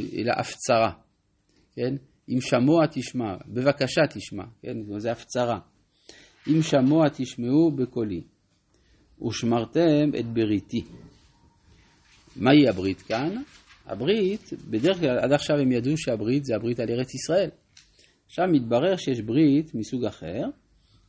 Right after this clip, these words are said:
"והייתם לי סגולה מכל העמים, כי לי כל הארץ, אתם תהיו לי ממלכת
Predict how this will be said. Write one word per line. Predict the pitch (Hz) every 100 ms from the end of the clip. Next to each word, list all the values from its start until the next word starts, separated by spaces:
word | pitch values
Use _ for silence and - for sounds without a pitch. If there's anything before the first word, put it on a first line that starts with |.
| -
"והייתם | 101 101 170 180
לי | 156
סגולה | 139 - 101 98 120 143
מכל | 110 90 - 131 113
העמים, | 98 95 98 139 92 82 - _ _
כי | 98
לי | 104 127 87
כל | - 95
הארץ, | 90 131 156 147 143 110
אתם | - 135
תהיו | 131 104
לי | 131
ממלכת | 113 104 131 139